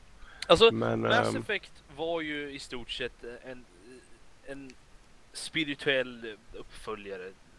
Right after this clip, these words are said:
Speaker 1: eller vad man ska säga, till Knights of the Old Republic, liksom. För det, för det var ju, de tog ju allt de hade lärt sig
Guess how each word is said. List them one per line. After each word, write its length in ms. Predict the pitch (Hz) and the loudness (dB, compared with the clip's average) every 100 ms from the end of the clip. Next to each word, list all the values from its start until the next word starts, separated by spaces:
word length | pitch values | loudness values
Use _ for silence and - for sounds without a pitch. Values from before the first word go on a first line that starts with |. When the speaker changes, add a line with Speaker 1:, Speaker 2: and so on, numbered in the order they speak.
| 95 | -16
Speaker 1:
eller 100 | 104 | -12
vad 140 | 101 | -14
man 100 | 98 | -14
ska 140 | 98 - | -14 -8
säga, 200 | - 98 | -6 -6
till 100 | 110 | -4
Knights 160 | 107 104 | -4 -4
of 60 | |
the 60 | 107 | -6
Old 80 | 101 | -6
Republic, 460 | - 107 107 104 | -4 -4 -2 -4
liksom. 280 | 107 104 110 | -4 -4 -4
För 80 | 113 | 4
det, 200 | 117 117 - - - - - | 4 4 -2 -16 -18 -16 0
för 100 | - | 4
det 60 | |
var 180 | 139 156 | 6 6
ju, 260 | 151 156 151 - - - 147 | 4 2 0 -6 -20 -20 -8
de 180 | 156 156 | -8 -4
tog 400 | 196 196 175 151 | -2 -2 -2 0
ju 300 | 160 151 135 - - - - - - | 2 4 0 -4 -20 -10 -8 -8 -2
allt 320 | 135 135 131 | 4 4 2
de 100 | 127 | -8
hade 160 | 123 113 | -6 -4
lärt 340 | 120 120 107 | 0 0 0
sig 340 | - 113 95 | -6 -10 -10